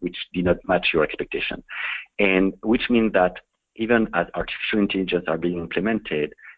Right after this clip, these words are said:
you are going to need for some time, for quite some time, um, someone to supervise the activity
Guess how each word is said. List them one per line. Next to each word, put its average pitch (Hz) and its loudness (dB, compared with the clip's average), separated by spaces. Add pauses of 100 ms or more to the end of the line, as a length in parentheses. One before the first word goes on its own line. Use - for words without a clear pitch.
(180)
you 101 -4 (100)
are 95 6
going 101 6
to - -6
need 107 0
for 92 0 (100)
some 120 0
time, 107 -2 (100)
for 85 0
quite 107 2
some 90 -2
time, 80 -4 (440)
um, 78 -2 (680)
someone 107 6
to - -4 (120)
supervise 80 4 (140)
the 90 0
activity 82 -6